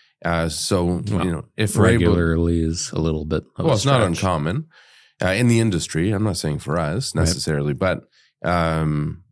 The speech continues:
Speaker 1: if, if you don't, if you don't have the confidence in the other party to proceed and
Speaker 2: Well, it's a legal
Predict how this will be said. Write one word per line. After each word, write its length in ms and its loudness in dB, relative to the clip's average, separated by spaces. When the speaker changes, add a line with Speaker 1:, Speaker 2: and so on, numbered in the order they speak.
Speaker 1:
if, 260 -4
if 200 -2
you 120 4
don't, 180 -2
if 140 -2
you 80 4
don't 160 4
have 280 2
the 80 2
confidence 640 0
in 140 0
the 100 2
other 180 0
party 440 0
to 220 -4
proceed 380 0
and 80 -2
Speaker 2:
Well, 100 4
it's 80 0
a 60 4
legal 260 6